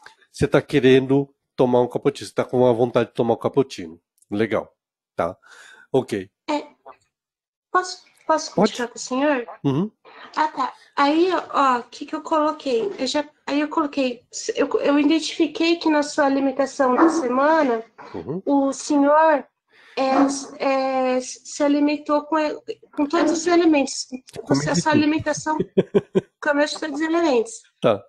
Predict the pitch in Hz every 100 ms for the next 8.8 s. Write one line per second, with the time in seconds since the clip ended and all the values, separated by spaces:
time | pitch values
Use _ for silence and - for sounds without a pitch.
0 | _ _ 285 330 311 240 294 330 330 285
1 | - - 277 294 302 277 262 - 302 285
2 | 269 254 - 247 277 302 254 226 _ _
3 | _ _ 302 - 311 - 349 294 226 -
4 | - 214 _ _ _ _ _ _ - 285
5 | 277 269 262 254 254 247 240 - 370 370
6 | 440 427 370 - - 330 302 - 269 254
7 | 254 269 285 269 247 240 262 262 294 277
8 | 262 240 254 233 220 - 233